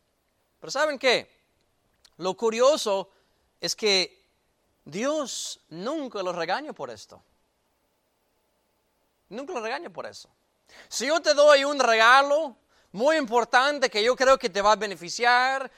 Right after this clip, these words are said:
y yo esmeré en hacértelo y te lo doy, y tú me lo quiebras, yo me voy a enojar. Definitivamente. Pero Dios no se enojó. Hay algo muy importante ahí.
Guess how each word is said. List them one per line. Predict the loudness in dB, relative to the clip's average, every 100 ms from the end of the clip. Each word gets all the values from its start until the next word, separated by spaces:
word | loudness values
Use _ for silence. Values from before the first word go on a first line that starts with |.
| -14
y | -2
yo | 2 4
esmeré | 4 2 0 2 4
en | 2
hacértelo | 0 4 2 2 0 0
y |
te | -2
lo | -2
doy, | 2 2 0
y |
tú | -4 -6
me | -4
lo | -4
quiebras, | 0 0 0 -6 -8 -14 -18 _ _ _ _ _ _ _ _
yo | -16 -6
me |
voy | 0
a | 0
enojar. | 0 -2 -4 -6 -12 _ _ _ _ _ _ _ _ _ _ _ _ _
Definitivamente. | -10 -6 -6 -6 -6 -4 -6 -8 -16 -20 _ _ _ _ _ _ _ _ _ _
Pero | -4 -4
Dios | -2 -2 0
no | 0
se | -2
enojó. | -4 -6 -8 -10 -14 _ _ _ _ _ _ _ _ -8
Hay |
algo | -8
muy | -6 -10
importante | -10 -8 -8 -10 -16
ahí. | -18